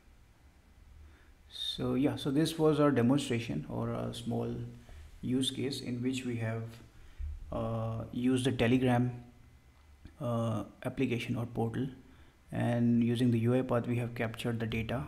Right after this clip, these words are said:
from the chats and we have exported it out in an Excel file. So yeah, so from here on we can use it as we require. And, uh,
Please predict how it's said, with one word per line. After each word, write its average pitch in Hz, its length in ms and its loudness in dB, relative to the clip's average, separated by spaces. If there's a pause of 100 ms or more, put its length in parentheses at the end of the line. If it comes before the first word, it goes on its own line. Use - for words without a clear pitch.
(160)
from 110 220 0
the 110 40 -2
chats 117 500 -4 (600)
and 117 220 0
we 117 100 2
have 117 140 2
exported 117 560 0
it 113 100 2
out 120 260 -2 (120)
in 120 80 0
an 113 80 0
Excel 117 280 -2
file. 113 280 -4 (720)
So 120 320 0
yeah, 120 260 2
so - 140 -8
from 123 200 0
here 147 220 4
on 139 180 2
we 123 120 2
can 120 260 0
use 117 280 2
it 113 180 -2 (220)
as 113 240 -4
we 113 80 -2
require. 110 540 -6 (1000)
And, 120 520 -2
uh, 117 380 -4